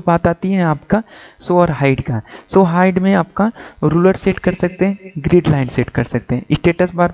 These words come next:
पे click है, देखिए एक चीज़ यहाँ पे ध्यान दीजिएगा कि paint में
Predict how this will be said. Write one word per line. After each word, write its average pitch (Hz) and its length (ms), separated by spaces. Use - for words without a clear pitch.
पे 170 80
click 165 300
है, 185 100
देखिए 170 260
एक 170 120
चीज़ 190 200
यहाँ 165 180
पे 175 160
ध्यान 147 200
दीजिएगा 160 400
कि 185 100
paint 196 340
में 208 240